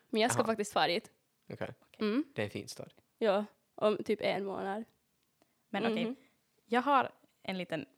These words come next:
Speaker 3: confession to make.
Speaker 2: Ja.
Speaker 3: Jag är ju inte uppväxt egentligen
Speaker 1: <gasps>
Speaker 3: i Helsingfors.
Speaker 1: Skandal.
Speaker 3: Men jag vill ve-, jag vill, nu vill jag veta en sån här sak. Eh, för ni båda är ju det.
Speaker 1: Jag är inte
Speaker 2: Jo.
Speaker 1: uppväxt i Helsingfors.
Speaker 3: Du är inte?
Speaker 2: Du, du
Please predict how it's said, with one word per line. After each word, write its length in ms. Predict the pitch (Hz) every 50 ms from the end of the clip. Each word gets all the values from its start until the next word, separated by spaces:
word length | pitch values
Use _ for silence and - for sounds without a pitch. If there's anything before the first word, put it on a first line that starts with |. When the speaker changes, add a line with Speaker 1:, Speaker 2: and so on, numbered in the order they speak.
| _ _ _
Speaker 3:
confession 580 | - - 185 180 - 185 175 - 104 - 101 -
to 180 | - - -
make. 180 | 190 95 95 104 - - - - - _ _ _
Speaker 2:
Ja. 160 | - - 107 151
Speaker 3:
Jag 120 | 226 240
är 40 | 226
ju 180 | 220 214 208 165
inte 380 | 175 175 - - _ - - - _ _ -
uppväxt 500 | 165 160 - - - - - - - -
egentligen 480 | - - 190 175 - - - - - 339 381
Speaker 1:
<gasps> 80 | 381
Speaker 3:
i 100 | 214 202
Helsingfors. 580 | 175 - - - - - - - - - - - - - - - - - - - - - - -
Speaker 1:
Skandal. 500 | - - - 247 226 277 320 - - -
Speaker 3:
Men 280 | 226 277 285 247 202 170 -
jag 100 | 226 247
vill 160 | 254 285 277
ve-, 140 | 254 339 330 -
jag 120 | 294 294
vill, 80 | 285 285
nu 80 | 302 330
vill 100 | 381 359
jag 80 | 349
veta 220 | 349 311 220 - -
en 60 | 185
sån 140 | - - 185
här 80 | 95 95
sak. 320 | - - - - - - - _ _ _ _ -
Eh, 260 | 214 214 214 208 202
för 120 | - - 262
ni 240 | 277 285 269 - -
båda 400 | - 196 190 180 151 131 131 -
är 160 | - - 139
ju 140 | 131 - -
det. 160 | - - 180 - -
Speaker 1:
Jag 140 | 233 226 214
är 40 | 220
inte 120 | 226 -
Speaker 2:
Jo. 60 | 226 220
Speaker 1:
uppväxt 280 | 220 220 220 - -
i 40 | -
Helsingfors. 480 | - - - - - - - - - - _ - - _
Speaker 3:
Du 160 | - 277 302 311
är 60 | 294
inte? 320 | 320 381 339 220 - - -
Speaker 2:
Du, 120 | 135 131 - - - 113
du 100 | 127